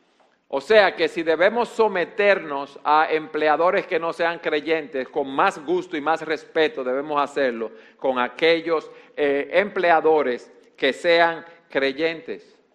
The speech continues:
Recuerden que estamos viendo que hay un orden de obediencia, hay una estructura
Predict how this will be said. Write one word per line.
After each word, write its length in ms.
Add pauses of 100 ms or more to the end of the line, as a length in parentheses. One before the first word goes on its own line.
(840)
Recuerden 680
que 120
estamos 360
viendo 420
que 100
hay 120
un 180
orden 760
de 200
obediencia, 760
hay 100
una 160
estructura 1080